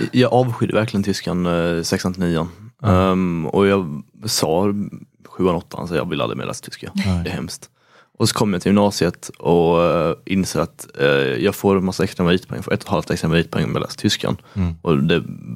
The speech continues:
Speaker 1: verkligen nödvändigt. Eh, så var det, jag vill inte, men jag måste.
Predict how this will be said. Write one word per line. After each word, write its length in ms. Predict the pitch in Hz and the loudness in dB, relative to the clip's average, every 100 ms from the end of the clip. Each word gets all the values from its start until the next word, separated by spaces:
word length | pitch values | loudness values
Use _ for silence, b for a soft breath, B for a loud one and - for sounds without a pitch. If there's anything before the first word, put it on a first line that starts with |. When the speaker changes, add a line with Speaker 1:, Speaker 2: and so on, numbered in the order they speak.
| - | -4
Speaker 1:
verkligen 420 | - - 80 - | -4 -2 -4 -2
nödvändigt. 840 | - 80 82 80 - - - - b b b b _ - | 0 2 2 0 -4 -6 -10 -18 b b b b _ 0
Eh, 460 | 80 76 69 64 50 - | 2 2 2 0 -4 -6
så 220 | - 85 | -2 2
var 160 | 76 67 | 4 2
det, 160 | 57 - - 58 | 0 -6 -12 -2
jag 60 | 69 | 2
vill 320 | 92 98 - | 2 2 2
inte, 500 | 98 98 - 80 82 - b b _ | 2 0 0 0 0 -2 b b _
men 200 | - 82 | 0 2
jag 100 | 90 | 4
måste. 840 | 87 92 90 87 - - - 73 73 | 4 2 0 -2 -8 -10 -2 0 0